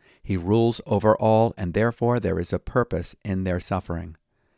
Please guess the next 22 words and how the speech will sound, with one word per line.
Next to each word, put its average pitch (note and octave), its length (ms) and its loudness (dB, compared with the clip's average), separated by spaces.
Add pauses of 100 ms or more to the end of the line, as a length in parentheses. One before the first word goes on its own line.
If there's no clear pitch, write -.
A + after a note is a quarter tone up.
(480)
This - 260 -4
chastisement G2+ 880 -4
is F2+ 120 -8
designed F#2+ 680 -4
to - 100 -6
turn A2+ 300 -2
their A2 160 0
hearts G2+ 400 -4
back G#2 380 -4
to F2 120 -6
him. D#2+ 300 -6 (560)
Therefore G2+ 360 0
they F2 160 -2
make F#2+ 300 -4
this - 240 -4
request, - 640 -6 (520)
"Restore C#3 440 2
us A#2 200 0
to - 160 -2
you, G2 460 0
O F2+ 140 -2
Lord, F2 480 -2